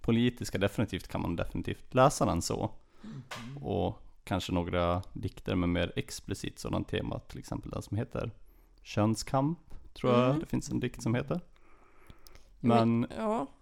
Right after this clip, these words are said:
Speaker 3: Ja, men prata klart du,
Speaker 1: Ja,
Speaker 3: så säger
Speaker 1: ja,
Speaker 3: jag så.
Speaker 1: nej, jag tänkte säga, men det jag uppskattar med den här mycket är mont-,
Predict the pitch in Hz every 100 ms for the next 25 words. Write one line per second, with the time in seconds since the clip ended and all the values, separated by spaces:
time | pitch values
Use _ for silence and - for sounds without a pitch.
0 | - - 233 233 226 233 226 226 - -
1 | 131 120 - 131 117 117 113 123 - 98
2 | 90 101 101 107 - 165 - 98 90 90
3 | 87 85 - - 101 87 87 90 - -
4 | -